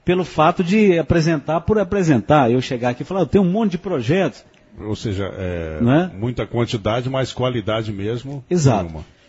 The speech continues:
Speaker 1: Então, um que eu apresentei aqui, estou, assim, entusiasmado e numa esperança muito grande de que o nosso prefeito possa realizar, porque vai depender dele, foi a, a criação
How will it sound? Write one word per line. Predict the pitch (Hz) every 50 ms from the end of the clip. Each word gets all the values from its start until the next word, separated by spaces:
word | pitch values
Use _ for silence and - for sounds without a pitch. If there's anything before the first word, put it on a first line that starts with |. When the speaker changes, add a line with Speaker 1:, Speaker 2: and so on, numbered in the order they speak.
| - -
Speaker 1:
Então, | 147 - 196 214 202
um | 202 214 214
que | - - 190 180 165 151 139 120 104 107
eu | 127 135
apresentei | 135 - 139 135 123 131 123 110 - 143 139
aqui, | 123 127 - 147
estou, | 143 135 - - 151 143 139 131 113 - - _ _ _
assim, | - 123 - - 143 139 131 123
entusiasmado | 113 - - 131 120 107 127 123 113 98 87 101 107 120 135 147 147 127 123 110 - _ _ _ -
e | 123
numa | 131 135 139
esperança | 139 - - 156 139 123 135 151 156 - 139
muito | 123 127 135 147 165 208 240 220 - - 143
grande | 110 120 120 156 165 151 120 101 - - _ _ _ _ -
de | 113 120 156
que | 151 - 151
o | 151 143
nosso | 135 135 135 135 127 - - 120 98 82 - - _ _ _ _ - -
prefeito | 127 131 113 - - 131 127 127 - 117
possa | 98 - 120 123 127 120 - 127 110 90 - _ _ _ _ _ _ - 117 120
realizar, | 120 104 110 120 120 110 107 101 98 131 147 170 160 - - - - - -
porque | 120 - -
vai | 120 117 120
depender | 113 117 113 - 117 110 104 113 110
dele, | 101 131 160 165 - - - - - -
foi | _ - - 170 175 175 185
a, | 185 175 165 151 139 143 - - - _ -
a | - 127
criação | 120 - - 165 180 170 147 131 - - - 160 170 190 208